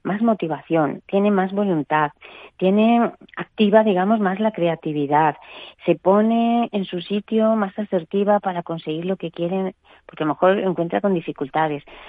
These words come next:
O sea, todos los valores que tiene la, la ilusión, todos los elementos pasan a ser a la, de la persona en ese momento.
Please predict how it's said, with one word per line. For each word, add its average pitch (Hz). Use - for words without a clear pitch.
O -
sea, 175
todos 254
los 254
valores 202
que 185
tiene 185
la, 165
la 160
ilusión, 156
todos 185
los 196
elementos 208
pasan 160
a 143
ser 139
a -
la, 131
de 160
la 131
persona 135
en 135
ese 131
momento. 131